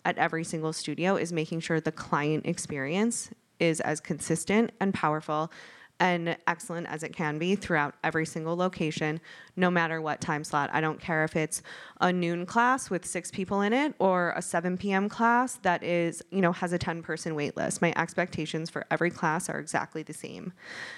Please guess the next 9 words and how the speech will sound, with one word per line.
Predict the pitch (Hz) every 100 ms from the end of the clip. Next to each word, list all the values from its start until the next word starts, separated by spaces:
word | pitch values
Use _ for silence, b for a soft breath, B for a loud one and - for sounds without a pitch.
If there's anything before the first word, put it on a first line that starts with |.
| B B _
Um, | 190 180 170 151 147 - _ _ _ _ _ _ _ _ - B B B B B
so | - 247
that's | 240 277 -
good | - 233
on | 214 208
the | 180
lack | 165 170 180 -
of | 147 -
stuff. | - 180 139 135 - -